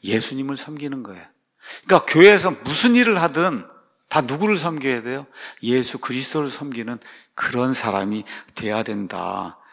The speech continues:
그 섬기는 일에 가장 핵심이 뭐냐? 모이는 겁니다, 여러분. 모여야 교회가 되는 거예요.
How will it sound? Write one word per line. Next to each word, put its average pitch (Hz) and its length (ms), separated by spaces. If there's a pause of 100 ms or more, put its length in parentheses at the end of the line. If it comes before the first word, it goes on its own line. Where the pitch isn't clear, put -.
(120)
그 226 100
섬기는 220 600
일에 160 500 (680)
가장 208 440
핵심이 190 500
뭐냐? 123 600 (300)
모이는 131 580
겁니다, 98 420
여러분. 87 380 (760)
모여야 147 640
교회가 127 520
되는 107 320
거예요. 87 680